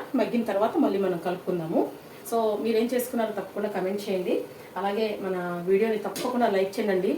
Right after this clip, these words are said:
ఆ, మనకి, ఆ, కనీసం ఒక ఫిఫ్టీ, ఒక యాభై లైక్స్ అయినా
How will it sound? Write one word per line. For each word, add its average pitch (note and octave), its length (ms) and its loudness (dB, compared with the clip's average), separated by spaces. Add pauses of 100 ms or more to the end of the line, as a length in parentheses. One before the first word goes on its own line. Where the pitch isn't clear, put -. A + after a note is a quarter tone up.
(420)
ఆ, G#3 60 0 (240)
మనకి, G#3 300 0 (720)
ఆ, F#3 40 -2 (280)
కనీసం D4 440 6 (100)
ఒక - 220 4 (240)
ఫిఫ్టీ, D4+ 280 -2 (140)
ఒక - 100 -4 (280)
యాభై C4 300 4
లైక్స్ B3 220 2
అయినా C4+ 120 4